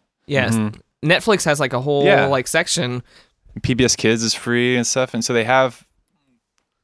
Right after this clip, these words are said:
Speaker 3: we'll watch maybe one show a night.
Speaker 1: That's cool.
Speaker 3: On weekends, we'll watch more, you
Speaker 1: Yeah.
Speaker 3: know, if he, if he's been really good or if it rains all day, you know.
Speaker 1: But
Speaker 3: But,
Speaker 1: that's
Speaker 3: uh,
Speaker 1: also good 'cause, like, then you don't have to worry about commercials.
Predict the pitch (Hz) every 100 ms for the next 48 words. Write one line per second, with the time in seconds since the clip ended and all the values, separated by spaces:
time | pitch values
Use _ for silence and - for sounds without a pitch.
0 | - 117 117 113 - 107 98 92 101 107
1 | 101 101 127 135 _ _ _ _ _ _
2 | _ _ - 90 87 120 - _ _ _
3 | _ _ - 131 - 143 151 139 123 147
4 | 160 135 120 107 95 - 90 87 90 95
5 | - 139 113 123 - - 98 - 95 101
6 | - 95 90 87 82 85 87 85 82 85
7 | 87 - - 80 82 95 - - 85 95
8 | _ _ _ _ - _ 175 - 196 87
9 | 202 214 175 170 160 147 139 131 123 -
10 | _ _ _ _ _ 165 180 170 160 160
11 | 147 135 131 120 - 117 120 - - -
12 | -